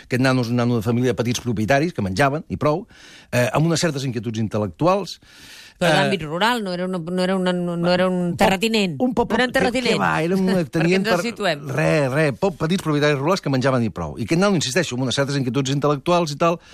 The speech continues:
Speaker 1: eh, és el primer de la família que estudia, gairebé el primer del poble que estudia, se'n va a Cáceres, va estudiar. Quan el trenta-sis esclata la guerra, ell té disset anys i s'allista per lluitar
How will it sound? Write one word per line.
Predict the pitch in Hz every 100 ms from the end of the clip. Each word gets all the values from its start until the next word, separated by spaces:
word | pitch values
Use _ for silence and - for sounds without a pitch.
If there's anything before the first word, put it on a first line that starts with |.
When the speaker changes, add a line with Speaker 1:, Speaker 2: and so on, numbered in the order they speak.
| - - -
Speaker 1:
eh, | 139 131 -
és | 160
el | 151
primer | 143 143 139
de |
la | 127
família | 123 127 113
que | 113
estudia, | - 123 139
gairebé | 160 160 147
el | 127
primer | 127 127 92
del | 110 110
poble | 92 127 113
que | 107
estudia, | - 127 139 160 180 - - -
se'n | - 135 127
va | 135
a |
Cáceres, | 156 160 - 156 143
va | 131
estudiar. | 123 - 147 170 -
Quan | 165 175 - _ -
el | 123 110
trenta-sis | 120 110 113 127
esclata | 107 104
la | 131
guerra, | 151 143 156
ell | 135 113
té | 113
disset | 98 120
anys | 120 120 - -
i | 165 170 - _ -
s'allista | - 131 151 - 151 -
per | 117
lluitar | 113 107 120 117